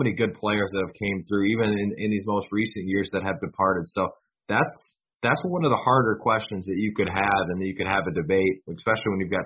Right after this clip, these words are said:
certain positions on there um, so there's certainly a couple pillar names, but you could probably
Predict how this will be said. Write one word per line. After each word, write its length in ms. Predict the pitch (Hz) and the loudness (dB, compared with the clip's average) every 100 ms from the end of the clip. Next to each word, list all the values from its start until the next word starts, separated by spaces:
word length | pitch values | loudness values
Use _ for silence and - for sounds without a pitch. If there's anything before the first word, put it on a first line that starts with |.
| - | 0
certain 240 | 117 92 | -2 -2
positions 400 | 98 101 - 95 87 | -2 -2 -2 -6 -2
on 240 | 95 95 | 0 2
there 300 | 92 90 87 - _ _ - | 0 -2 -6 -10 _ _ -2
um, 320 | 90 87 85 78 | 2 2 2 0
so 160 | 107 107 | 0 2
there's 200 | 117 113 | 2 2
certainly 240 | 147 131 123 | 4 4 2
a 80 | |
couple 240 | 135 123 113 127 | 0 -2 -4 0
pillar 240 | 127 127 127 | 2 2 0
names, 320 | 131 139 131 | -4 -4 -4
but 160 | 110 113 | -4 -4
you 80 | 123 | -4
could 100 | 127 | -2
probably 240 | 127 113 | -2 0